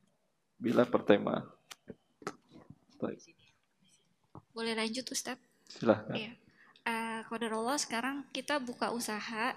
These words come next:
Speaker 2: dan qadarullahnya juga usahanya kita udah tutup. Akhirnya suami
Speaker 1: Tutup karena seperti tadi, Anda belum bersih-bersih,
Speaker 2: Iya,
Speaker 1: masih kotor
Speaker 2: karena,
Speaker 1: dia.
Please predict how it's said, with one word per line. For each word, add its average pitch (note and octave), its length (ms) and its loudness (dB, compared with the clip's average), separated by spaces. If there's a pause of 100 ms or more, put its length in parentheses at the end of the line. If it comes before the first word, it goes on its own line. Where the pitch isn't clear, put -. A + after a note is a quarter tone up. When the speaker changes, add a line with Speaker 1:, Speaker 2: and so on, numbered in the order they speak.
Speaker 2:
dan A3 380 2
qadarullahnya A#3 640 6
juga A#3+ 320 0
usahanya A#3 400 0
kita B3 240 4
udah A#3+ 160 6
tutup. A3 560 2 (480)
Akhirnya A#3 480 2
suami A3+ 560 6
Speaker 1:
Tutup - 160 4
karena E3+ 320 6
seperti E3+ 320 4
tadi, F#3 400 12
Anda B2+ 240 8
belum F3+ 320 6
bersih-bersih, F3 480 2
Speaker 2:
Iya, B3+ 240 6
Speaker 1:
masih A#3+ 160 2
kotor F3 400 10
Speaker 2:
karena, - 80 4
Speaker 1:
dia. - 160 6